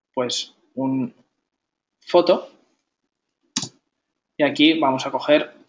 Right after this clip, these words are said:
le pasamos, le asignamos el valor de foto. Y a continuación tenemos que poner el return render con request, la plantilla,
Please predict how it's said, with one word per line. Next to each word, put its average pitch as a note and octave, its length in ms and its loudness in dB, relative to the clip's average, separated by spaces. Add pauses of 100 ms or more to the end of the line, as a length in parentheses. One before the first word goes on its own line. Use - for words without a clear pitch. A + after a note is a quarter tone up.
(580)
le C3+ 140 -4
pasamos, C3 480 -2
le C3+ 180 -2
asignamos C3+ 340 -2
el C#3 60 0
valor C3 220 6
de A#2 80 0
foto. - 340 -12 (600)
Y C#3+ 80 2
a C3+ 40 2
continuación D#3 800 4
tenemos C3 360 0
que C3+ 120 -6
poner B2+ 400 0 (140)
el B2 240 -6
return B2 640 4 (460)
render F#3+ 680 4 (800)
con A#2 280 -4
request, A#3 760 0 (2000)
la C3 180 2
plantilla, G3+ 720 4